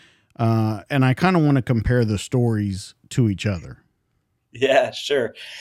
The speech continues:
Speaker 2: So, uh, so D J, so, um, I, you know, having, having a, uh,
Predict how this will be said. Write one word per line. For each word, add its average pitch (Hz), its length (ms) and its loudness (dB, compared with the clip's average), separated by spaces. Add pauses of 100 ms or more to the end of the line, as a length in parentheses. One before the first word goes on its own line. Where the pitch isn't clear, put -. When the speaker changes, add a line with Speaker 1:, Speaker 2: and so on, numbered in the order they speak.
(220)
Speaker 2:
So, 131 320 4
uh, 127 240 10
so 139 160 -2
D 139 240 0
J, 135 300 2
so, 120 360 0
um, 113 340 -4 (520)
I, 131 240 -2 (260)
you 151 80 2
know, 135 80 6
having, 143 300 2
having 143 260 0
a, 127 260 2
uh, 113 400 6